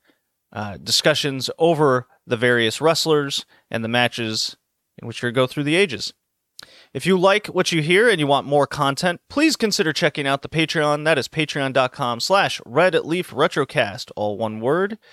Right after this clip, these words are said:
where we also cover L L P W, Kay covers J D Starr, various other, uh, women's wrestling promotions of the past, and the project that the whole reason it exists is the Joshi twenty tens journey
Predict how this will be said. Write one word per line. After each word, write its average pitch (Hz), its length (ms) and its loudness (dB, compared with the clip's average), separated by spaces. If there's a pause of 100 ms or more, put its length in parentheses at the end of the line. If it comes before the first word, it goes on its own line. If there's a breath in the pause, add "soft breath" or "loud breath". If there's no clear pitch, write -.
(400 loud breath)
where 123 120 0
we 123 120 2
also 135 280 2
cover 143 520 0 (280 soft breath)
L 147 160 4
L 165 140 4
P 175 220 -4
W, 151 560 0 (240)
Kay 120 200 0
covers 135 560 -4 (220)
J 147 200 0
D 175 120 -4
Starr, 190 680 0 (280)
various 127 360 -2
other, 185 300 2 (500 soft breath)
uh, 104 180 -2
women's 123 240 -2
wrestling 117 280 0
promotions 117 440 -4
of 107 60 -8
the 107 80 -6
past, 147 500 0
and 117 420 -4
the 113 200 -14
project 131 600 0
that 117 360 -2 (100)
the 117 100 -6
whole 214 200 2
reason 175 280 0
it 156 120 0
exists 127 560 -2 (360 soft breath)
is 135 160 -2
the 131 140 0
Joshi 160 420 0
twenty 160 360 -2
tens 143 380 -2
journey 117 500 0